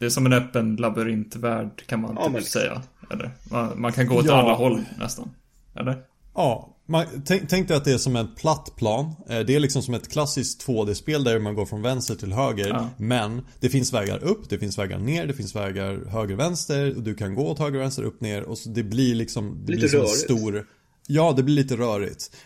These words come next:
Speaker 3: Och, och, och som nu i Hollow Knight till exempel, som det är i många av de här, eh, spelen också, är att man ska, man,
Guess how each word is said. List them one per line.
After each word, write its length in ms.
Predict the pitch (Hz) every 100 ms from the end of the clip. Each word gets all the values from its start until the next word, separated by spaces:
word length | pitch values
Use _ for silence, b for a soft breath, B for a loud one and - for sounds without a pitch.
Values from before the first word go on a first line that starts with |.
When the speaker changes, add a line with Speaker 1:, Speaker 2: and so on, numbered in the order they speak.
| B
Speaker 3:
Och, 300 | 120 113 113
och, 240 | 127 - - 127 117
och 100 | 113
som 260 | - 131 139
nu 180 | 151
i 60 | 131
Hollow 340 | 110 196 131
Knight 220 | 104 98 95
till 100 | 101
exempel, 320 | - 95 98
som 140 | 110
det 100 | 101 113
är 220 | 127 104
i 60 |
många 260 | 98 92 90
av 80 | 90
de 160 | 92
här, 280 | 92 92 92 b b b _
eh, 180 | 95 90
spelen 360 | - 107 95
också, 200 | 95 - -
är 220 | 107 98
att 200 | 98 95
man 140 | 104 104
ska, 520 | - 101 95 95 95 - b b b b b
man, 320 | 120 120 123